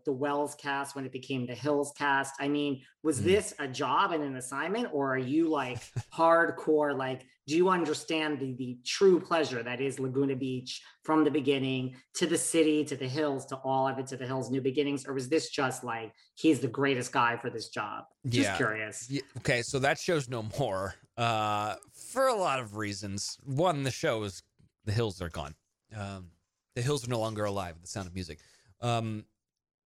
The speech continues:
Speaker 2: honestly, I was, I was still contracted through iHeart, and they were trying to figure out, like, what the hell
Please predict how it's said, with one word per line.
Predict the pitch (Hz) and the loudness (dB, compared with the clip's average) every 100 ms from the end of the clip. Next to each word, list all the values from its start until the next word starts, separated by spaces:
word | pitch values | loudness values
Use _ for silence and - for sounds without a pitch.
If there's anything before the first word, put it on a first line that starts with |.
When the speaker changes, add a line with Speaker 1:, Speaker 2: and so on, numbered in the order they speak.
| _ _ - | _ _ -4
Speaker 2:
honestly, | 160 170 175 - 185 185 180 _ _ _ _ _ _ _ _ - | 0 2 0 2 2 0 -4 _ _ _ _ _ _ _ _ -2
I | 147 | 0
was, | 156 - - - _ _ _ _ | 0 -4 -8 -12 _ _ _ _
I | 139 | -4
was | 139 | -4
still | - 175 180 | 0 2 2
contracted | - 165 151 - 147 - 151 123 _ _ _ _ _ _ _ _ _ _ _ _ _ _ | 0 -2 -2 0 -2 0 -6 -8 _ _ _ _ _ _ _ _ _ _ _ _ _ _
through | 135 139 | 0 0
iHeart, | 117 120 113 110 107 - _ _ 127 | 2 0 2 0 0 -6 _ _ -4
and | 113 110 110 107 | 0 0 0 0
they | 117 | 0
were | 117 | 0
trying | 147 151 | 0 0
to | 156 | 0
figure | 151 123 123 | -2 0 2
out, | 120 117 110 | 2 0 -2
like, | 101 | -6
what | 101 120 - | -2 -2 0
the | 123 | -2
hell | 98 110 104 101 | 0 2 2 0